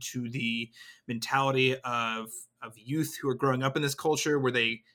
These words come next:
clearly see a problem that is not being identified? Um, and just also, or sorry, uh, sorry, a, a clear problem that has been identified that is not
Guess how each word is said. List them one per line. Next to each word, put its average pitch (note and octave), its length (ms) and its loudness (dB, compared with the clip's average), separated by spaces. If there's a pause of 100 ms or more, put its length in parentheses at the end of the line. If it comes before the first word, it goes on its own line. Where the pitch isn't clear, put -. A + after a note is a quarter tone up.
(100)
clearly C#3 380 6
see C3+ 160 0
a A#2 80 0
problem C#3 520 4
that B2 140 0
is A2+ 100 -6
not B2+ 220 -4
being B2+ 260 0
identified? C3 760 2 (440)
Um, A2+ 240 0
and C3 120 0
just C3+ 220 0
also, B2+ 800 4
or B2+ 180 0
sorry, A2+ 380 2
uh, D3 120 4
sorry, D#3 220 8
a, C#3 240 2
a C#3 60 4
clear G3+ 440 12
problem F3+ 280 8
that C3+ 100 6
has F3 140 8
been E3 100 6
identified C#3+ 640 8 (180)
that D3+ 100 6
is C#3+ 80 4
not D#3+ 260 8